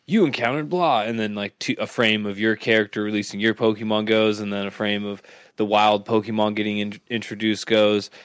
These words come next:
and then there's, like, these status effects that happen depending on which Pokemon you have,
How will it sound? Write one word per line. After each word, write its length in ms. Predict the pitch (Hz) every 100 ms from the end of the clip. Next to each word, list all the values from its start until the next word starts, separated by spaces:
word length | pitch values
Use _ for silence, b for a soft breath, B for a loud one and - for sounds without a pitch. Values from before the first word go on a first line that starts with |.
| B
and 160 | 104 110
then 140 | 107
there's, 220 | 104 104
like, 180 | 104 98
these 180 | 98 -
status 500 | - 101 101 101 101
effects 380 | - 107 - -
that 160 | 101
happen 440 | 104 101 98 101 101
depending 400 | 98 104 104 104
on 140 | 101
which 160 | 101 -
Pokemon 560 | 110 107 107 104 104
you 80 | 104
have, 380 | 107 101 101